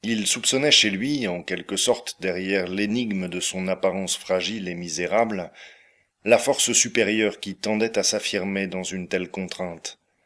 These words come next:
la puissance de la volonté, où il reconnaissait et vénérait leur propre puissance et leur joie de dominer. C'est une partie d'eux-mêmes qu'ils honoraient en honorant le saint. Il faut ajouter que l'aspect du saint les rendait méfiants.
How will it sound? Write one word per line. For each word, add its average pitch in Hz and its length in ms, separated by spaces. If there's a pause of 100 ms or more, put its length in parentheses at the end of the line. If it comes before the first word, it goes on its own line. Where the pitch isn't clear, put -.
(220)
la 107 100
puissance 110 540
de 98 80
la 92 100
volonté, 92 600 (480)
où 101 100
il 98 140
reconnaissait 110 680
et 95 60
vénérait 98 460
leur 92 220
propre 98 320
puissance 104 500
et 92 60
leur 90 160
joie 87 220
de 87 120
dominer. 85 480 (1300)
C'est - 220
une 143 120
partie 139 260
d'eux-mêmes 107 460
qu'ils 90 320
honoraient 92 380
en 87 240
honorant 87 380
le 85 120
saint. 80 340 (1120)
Il 101 100
faut 147 200
ajouter 123 340
que 120 100
l'aspect 107 380
du 95 120
saint 135 220
les 110 100
rendait 90 260
méfiants. 90 480